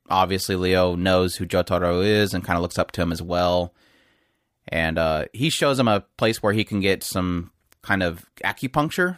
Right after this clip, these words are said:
to help him recover. And so, again, like, it slowly follows them as he gets recovered, relearns his routine, gets a rival, and goes out to perform again.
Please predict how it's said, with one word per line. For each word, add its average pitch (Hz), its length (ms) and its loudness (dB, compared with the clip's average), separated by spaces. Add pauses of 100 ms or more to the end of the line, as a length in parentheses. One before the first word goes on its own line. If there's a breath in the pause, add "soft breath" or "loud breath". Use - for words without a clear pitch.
(140)
to 110 80 -4
help 110 160 0
him 98 120 0
recover. 117 580 0 (800)
And 87 440 2
so, 87 200 0 (140)
again, 85 360 0
like, 85 120 0
it - 140 -6 (240)
slowly 104 320 0
follows 90 320 0
them 87 180 0
as 85 120 -4
he 87 340 -4
gets - 220 -2
recovered, 90 720 -2 (840)
relearns 107 680 2
his 95 120 -2
routine, 101 640 0
gets 123 220 -2
a 117 60 0
rival, 104 720 0 (100)
and 90 640 0 (240)
goes 92 200 0
out 90 140 2
to - 60 -20
perform 90 540 -2
again. 85 340 -4